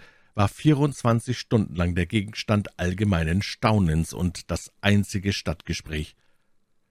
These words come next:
Die Theater standen leer, denn ihre neuesten szenischen Erfindungen konnten es bei weitem nicht mit meinen Blitzableitern aufnehmen. Tag und Nacht war unsere Straße von Zuschauern belagert.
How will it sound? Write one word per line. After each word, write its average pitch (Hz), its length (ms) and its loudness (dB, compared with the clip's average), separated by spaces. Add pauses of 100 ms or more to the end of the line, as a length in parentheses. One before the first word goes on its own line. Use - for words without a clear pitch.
(120)
Die 113 80 2
Theater 110 420 4
standen 82 420 -2
leer, 82 240 -2 (200)
denn 95 120 0
ihre 98 180 4
neuesten 101 680 4 (180)
szenischen 117 640 2
Erfindungen 98 760 4
konnten 110 380 0
es 85 140 -4
bei 87 180 0
weitem 87 380 2
nicht 98 320 0
mit 73 220 -10
meinen 76 400 0
Blitzableitern 92 760 -2
aufnehmen. 98 540 2 (540)
Tag 110 260 4
und 107 160 0
Nacht - 420 0 (340)
war 90 140 2
unsere 92 240 0
Straße 101 460 2
von 90 240 0
Zuschauern 87 600 0
belagert. 85 540 0